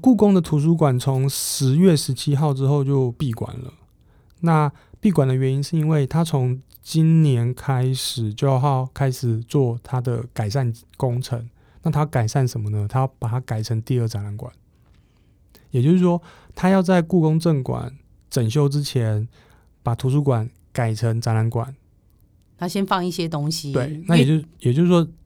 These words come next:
Speaker 1: 呃，我们从二零二二年之后要看台北故宫，那就只能去图书馆看，然后一直看到什么时候？看到二零二五。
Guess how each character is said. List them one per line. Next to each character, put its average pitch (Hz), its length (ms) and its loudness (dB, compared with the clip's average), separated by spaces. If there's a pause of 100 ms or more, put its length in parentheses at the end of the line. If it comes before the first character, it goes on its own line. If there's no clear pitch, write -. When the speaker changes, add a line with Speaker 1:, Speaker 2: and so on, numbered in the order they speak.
Speaker 1:
呃， 139 120 -2
我 131 60 0
们 123 100 -2
从 147 160 0
二 165 60 2
零 143 200 4
二 151 200 0
二 147 60 4
年 117 400 0
之 135 200 0
后 147 140 2
要 143 200 2 (280)
看 127 340 0
台 131 120 -4
北 117 140 0
故 123 220 -4
宫， 113 320 -4
那 135 100 0
就 131 120 0
只 117 100 -6
能 107 100 -4
去 110 140 -4
图 107 140 -10
书 110 100 -2
馆 104 240 -6
看， 117 260 -6 (540)
然 127 140 0
后 139 240 2 (460)
一 160 100 4
直 135 100 2
看 147 160 0
到 143 120 2
什 123 140 -4
么 110 60 -4
时 110 100 -6
候？ 117 120 -2
看 131 140 -4
到 131 140 0
二 123 80 0
零 107 160 -2
二 107 80 -6
五。 113 100 -10